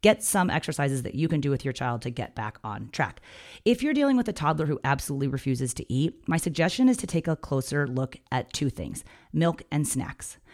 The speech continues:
Milk and snacks are the two biggest saboteurs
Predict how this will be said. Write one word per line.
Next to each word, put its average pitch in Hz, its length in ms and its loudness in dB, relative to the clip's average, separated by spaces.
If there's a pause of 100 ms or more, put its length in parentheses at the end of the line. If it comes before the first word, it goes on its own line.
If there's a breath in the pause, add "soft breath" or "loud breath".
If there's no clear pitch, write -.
(180 loud breath)
Milk 220 240 4
and 262 120 6
snacks 175 320 0
are 165 100 -2
the 151 100 -2
two 160 240 0
biggest 139 280 -2
saboteurs 123 600 -6